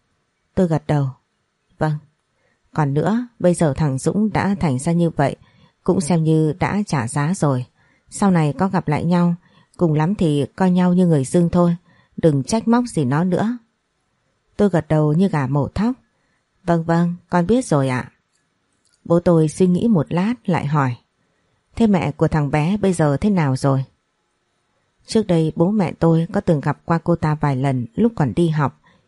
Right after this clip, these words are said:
Hôm đám cưới lại gặp lại lần nữa, tin chắc là vẫn còn có ấn tượng. Tôi có chút xót xa. "Có chút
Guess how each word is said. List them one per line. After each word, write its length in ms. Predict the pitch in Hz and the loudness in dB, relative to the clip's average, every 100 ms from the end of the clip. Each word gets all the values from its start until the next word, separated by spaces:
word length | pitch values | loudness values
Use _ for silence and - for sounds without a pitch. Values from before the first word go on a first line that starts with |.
| _ | _
Hôm 220 | _ 202 180 | _ 0 2
đám 200 | 175 185 | 0 0
cưới 300 | 175 160 196 240 254 _ _ | 2 2 2 -2 -4 _ _
lại 280 | 175 135 127 | -2 -2 -2
gặp 180 | 147 147 | -4 -2
lại 180 | 151 151 | -2 0
lần 240 | 147 131 | -2 0
nữa, 320 | 151 180 247 262 _ | 0 0 -2 -6 _
tin 160 | 196 185 | 0 0
chắc 260 | - 233 185 | 0 -2 0
là 220 | 143 127 | -2 -2
vẫn 300 | - 151 220 | -2 -4 -2
còn 240 | 160 131 | -2 -4
có 120 | - | -2
ấn 200 | 156 170 | -2 -2
tượng. 260 | 226 165 135 - _ _ _ _ _ _ _ _ _ _ _ _ _ _ _ - | 0 0 0 -6 _ _ _ _ _ _ _ _ _ _ _ _ _ _ _ -2
Tôi 100 | 170 | 0
có 260 | 160 151 175 | 0 -2 0
chút 120 | 233 | -2
xót 260 | - 220 220 | 0 -2 0
xa. 400 | 180 165 156 151 _ _ _ _ _ _ _ | 0 0 -2 -6 _ _ _ _ _ _ _
"Có 120 | 180 | -2
chút 140 | 175 | 0